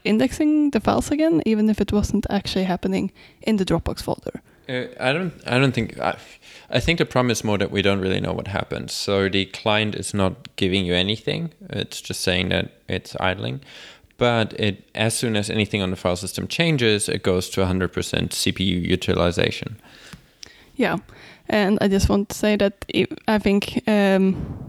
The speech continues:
Speaker 1: even if I had a completely fresh install and had never been on a Dropbox beta, I had the same problem. So now I'm in a similar situation as Kai when I have to decide where I want to move my storage. Uh, I don't store many things in Dropbox, but I do have one Password there. So I need to figure out what I,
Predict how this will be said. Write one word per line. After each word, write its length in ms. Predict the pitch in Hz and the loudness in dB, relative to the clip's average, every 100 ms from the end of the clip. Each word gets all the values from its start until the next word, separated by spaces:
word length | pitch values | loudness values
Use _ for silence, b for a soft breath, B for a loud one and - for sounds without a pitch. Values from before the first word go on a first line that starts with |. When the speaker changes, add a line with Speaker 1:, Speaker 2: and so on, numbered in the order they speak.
| - | -4
Speaker 1:
even 220 | - 202 208 | 0 2 2
if 100 | 202 | 2
I 20 | |
had 180 | 196 185 | 2 0
a 60 | |
completely 460 | 175 196 196 190 190 | 2 2 2 2 0
fresh 300 | - 196 - | 0 0 2
install 440 | 196 - 190 180 | 0 2 2 4
and 220 | 180 190 | 4 2
had 160 | 190 180 | 2 0
never 160 | 190 185 | 0 2
been 200 | 190 185 | 4 4
on 220 | 180 - | 2 2
a 240 | 190 175 180 | 2 2 0
Dropbox 360 | - 185 220 - | 0 0 -2 0
beta, 360 | 208 240 247 | 0 2 2
I 60 | 262 | 2
had 160 | 240 233 | 0 0
the 80 | 247 | 2
same 200 | 254 262 | 2 2
problem. 360 | 254 - - - - B B B B B | 2 2 0 0 -8 B B B B B
So 140 | 226 | 0
now 180 | 240 247 | 2 4
I'm 80 | 240 | 4
in 120 | 226 | 2
a 80 | 214 | 2
similar 340 | 240 247 226 | 2 2 2
situation 500 | 214 202 202 202 196 | 0 2 2 2 2
as 160 | 196 - | 2 2
Kai 240 | 220 202 | 2 4
when 140 | 190 | 4
I 40 | 196 | 4
have 180 | 202 214 | 2 2
to 100 | 196 | 0
decide 460 | 196 - 196 185 | 2 2 2 2
where 260 | 190 190 190 | 2 2 2
I 60 | |
want 240 | 185 190 196 | 2 2 2
to 100 | 190 | 2
move 260 | 185 185 | 2 2
my 240 | 180 170 185 | 0 0 0
storage. 640 | - - 190 170 - - - | -2 0 0 0 -4 -8 -4
Uh, 300 | 180 165 196 - B B B | -2 0 -2 -6 B B B
I 80 | 220 | 0
don't 180 | 269 | 2
store 180 | - 262 | 2 2
many 300 | 233 185 185 | 2 4 2
things 240 | 220 247 247 | 2 2 2
in 120 | 247 | 2
Dropbox, 440 | 247 247 269 - | 2 2 0 2
but 100 | 196 | 2
I 60 | 190 | 2
do 220 | 180 180 | 2 0
have 240 | 185 170 | 2 0
one 200 | 170 180 | 2 2
Password 420 | 180 185 - 214 208 | 2 2 0 0 2
there. 160 | - - B B B | 0 -2 B B B
So 140 | - | 0
I 20 | 185 | 2
need 160 | 196 | 4
to 80 | 208 | 2
figure 240 | 202 180 | 2 2
out 180 | 175 180 | 4 2
what 140 | 180 175 | 2 2
I, 320 | 175 185 | 2 0